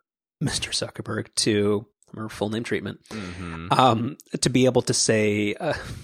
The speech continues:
Speaker 1: God, there, there was that one, and I heard it live, but also it was when it was on the Daily, where it was, and also, it was also on Marketplace too, where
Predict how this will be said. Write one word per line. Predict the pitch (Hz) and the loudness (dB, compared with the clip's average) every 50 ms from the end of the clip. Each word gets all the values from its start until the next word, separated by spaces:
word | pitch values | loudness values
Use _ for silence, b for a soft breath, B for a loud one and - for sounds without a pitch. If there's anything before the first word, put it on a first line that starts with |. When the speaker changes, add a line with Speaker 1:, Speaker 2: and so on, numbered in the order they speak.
| B B - | B B -10
Speaker 1:
God, | - 131 - 98 - _ _ - | -8 -6 -6 -8 -10 _ _ -4
there, | 170 185 180 - | -2 -2 0 2
there | 165 170 | 0 0
was | 170 180 | 0 2
that | 180 151 - | 0 0 0
one, | 120 120 127 147 156 156 147 | 0 0 2 2 2 2 0
and | - 123 - 120 - 143 131 | 0 0 0 0 2 2 0
I | 117 | 0
heard | 127 - - 214 208 | 0 0 0 0 2
it | - | 2
live, | 117 113 110 110 107 104 - | 2 2 2 2 2 0 0
but | - - 123 | 0 2 4
also | 117 117 - - 117 110 110 | 4 2 2 0 0 0 0
it | - 113 101 | 0 -2 0
was | 117 113 104 101 110 - | 2 0 0 0 -2 -2
when | - 123 113 | -2 0 0
it | 110 | 2
was | 104 | 2
on | 131 127 | 2 2
the | 120 | 0
Daily, | 107 - - - - - - - | 0 -2 -6 -12 -12 -10 -8 -4
where | 110 113 107 110 | 0 2 2 4
it | 110 | 4
was, | 107 104 - - B B B B B B B B B B B B | 2 0 -2 -4 B B B B B B B B B B B B
and | 151 147 | 2 2
also, | 147 143 - | 4 4 4
it | - 156 | 2 4
was | 135 131 | 4 6
also | 165 160 156 - | 4 4 4 2
on | 127 104 | 0 2
Marketplace | 101 104 98 - - - - 95 98 - - | 0 0 -2 -2 -6 -10 -8 -8 -6 -6 -6
too, | - 95 98 107 _ B B B B B B B B 117 | -4 -4 -4 -6 _ B B B B B B B B -2
where | 127 127 120 123 117 113 113 113 117 - - | 2 4 6 6 6 6 6 4 4 2 0